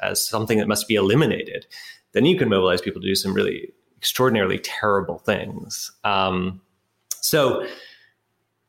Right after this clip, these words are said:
in some ways, the, the, the valence, the morality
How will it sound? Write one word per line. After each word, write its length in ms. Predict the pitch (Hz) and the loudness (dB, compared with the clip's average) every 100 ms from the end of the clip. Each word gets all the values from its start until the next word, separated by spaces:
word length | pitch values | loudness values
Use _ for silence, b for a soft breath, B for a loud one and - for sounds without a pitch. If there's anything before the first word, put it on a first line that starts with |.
| - | -2
in 80 | 135 | 2
some 140 | 160 | 4
ways, 160 | 151 139 - | 4 2 -2
the, 520 | - - - 139 123 | -8 -10 -6 -4 -2
the, 340 | 123 131 92 B B B | 2 2 0 B B B
the 120 | 110 | -2
valence, 760 | 110 135 151 107 92 104 104 - | 2 4 4 4 4 2 -2 -2
the 440 | 98 95 92 92 - 110 | 0 2 0 -4 -8 -2
morality 920 | 110 110 113 127 117 104 92 95 | 0 2 2 2 2 2 0 -4